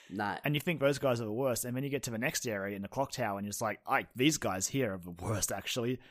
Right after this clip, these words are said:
Speaker 2: I apologize to those cannon guys. They're actually pretty sweet. Can we bring them back now?"
Speaker 1: And that's, that's,
Speaker 2: Like
Speaker 1: that's the, like, the bread and butter of a good, um, uh,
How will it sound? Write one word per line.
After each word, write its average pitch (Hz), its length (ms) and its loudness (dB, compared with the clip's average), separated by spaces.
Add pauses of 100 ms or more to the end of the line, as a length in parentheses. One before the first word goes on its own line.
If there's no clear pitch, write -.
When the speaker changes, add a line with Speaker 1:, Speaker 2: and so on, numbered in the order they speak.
(220)
Speaker 2:
I 117 120 2
apologize 139 580 6
to 123 80 2
those 110 200 0
cannon 143 300 2
guys. 107 300 -2
They're 147 140 4
actually 151 300 2
pretty 151 300 -2
sweet. 143 400 0 (240)
Can 131 100 -4
we 127 80 2
bring 143 240 2
them 143 220 0
back 104 200 0
now?" 98 320 -2
Speaker 1:
And 127 160 2
that's, 156 420 2
that's, 135 360 4
Speaker 2:
Like 113 300 -4
Speaker 1:
that's 127 360 0
the, 127 680 0
like, 101 460 -4
the 110 120 -4
bread 131 320 -2
and 131 160 0
butter 101 320 -2
of 92 120 -6
a 90 60 -8 (280)
good, 92 380 -6 (580)
um, 90 560 -4 (1200)
uh, 82 920 -4